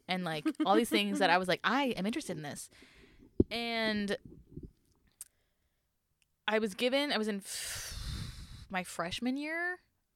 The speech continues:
of high school. Um, I just left regular high school. I was at, like, a charter school,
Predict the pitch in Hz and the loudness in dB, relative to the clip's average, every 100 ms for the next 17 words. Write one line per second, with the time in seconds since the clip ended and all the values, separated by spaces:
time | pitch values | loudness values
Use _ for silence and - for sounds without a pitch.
0 | _ - 294 311 302 - 311 - - 370 | _ -2 2 0 -2 -4 -4 -4 -4 -2
1 | 427 415 _ - 208 202 185 180 202 208 | -2 -6 _ -2 2 2 0 -2 -2 -2
2 | 220 220 185 190 190 185 180 180 170 175 | -2 -2 -4 -2 0 0 0 -2 -2 -2
3 | 175 - 160 165 156 156 170 - 165 165 | -2 -2 -4 -4 -4 -6 -8 -6 -6 -6
4 | - 165 156 | -4 -4 -4